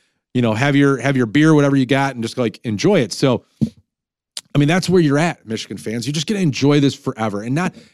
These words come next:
and not just for next couple of weeks, not just until March Madness rolls around and, and you're, you're, you're, you're moving on to the next thing, or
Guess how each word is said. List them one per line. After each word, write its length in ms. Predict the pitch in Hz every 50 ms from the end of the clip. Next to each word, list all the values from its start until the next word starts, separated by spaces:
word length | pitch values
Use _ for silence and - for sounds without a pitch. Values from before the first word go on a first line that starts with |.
| _ -
and 120 | 139 135
not 200 | 151 165 180 170
just 180 | - 190 160 -
for 380 | - 170 165 147 139 120 - _ _ _ _ _ _ _ _ _ _ _
next 220 | - 123 131 127 -
couple 320 | - 151 127 - 127 113
of 80 | 101 98
weeks, 460 | 110 123 127 127 - - - - - _ _ _ _ _ _ -
not 180 | 139 135 -
just 160 | - 170 151 165
until 220 | 160 143 160 139
March 400 | 123 117 123 120 135 - - -
Madness 500 | 85 98 104 101 113 120 131 127 - -
rolls 260 | 113 120 120 120 107
around 460 | 110 110 113 120 123 123 123 123 117
and, 200 | 110 98 90 - - _ _ _ _ _ _ _ _
and 320 | 120 117 113 110 107 107 107
you're, 340 | 110 110 110 110 107 104
you're, 260 | 110 117 113 110 113 -
you're, 260 | - 117 113 113 123 -
you're 120 | - 123 120
moving 240 | 131 143 143 143 139
on 60 | 131
to 40 | 123
the 60 | 113
next 240 | 120 131 135 - -
thing, 180 | 151 139 131 123
or 160 | 110 101